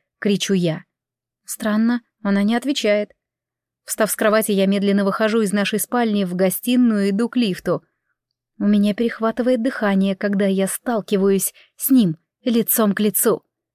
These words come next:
«Джейми!» В его налитых кровью и глубоко запавших глазах отчётливо читается жажда убийства. Его лицо измождённое и пепельно-серое.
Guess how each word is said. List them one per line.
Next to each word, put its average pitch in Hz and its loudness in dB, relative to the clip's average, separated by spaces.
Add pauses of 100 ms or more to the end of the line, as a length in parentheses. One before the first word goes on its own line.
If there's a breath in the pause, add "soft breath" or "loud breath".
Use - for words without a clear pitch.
(200)
«Джейми!» 202 0 (640)
В 220 0
его 214 2
налитых 214 0
кровью 208 2
и 196 -2
глубоко 208 0
запавших 208 -2
глазах 196 0
отчётливо 233 -4
читается 233 -4
жажда 214 0
убийства. 196 -2 (420)
Его 233 2
лицо 202 0
измождённое 196 0
и - 0
пепельно-серое. 190 -2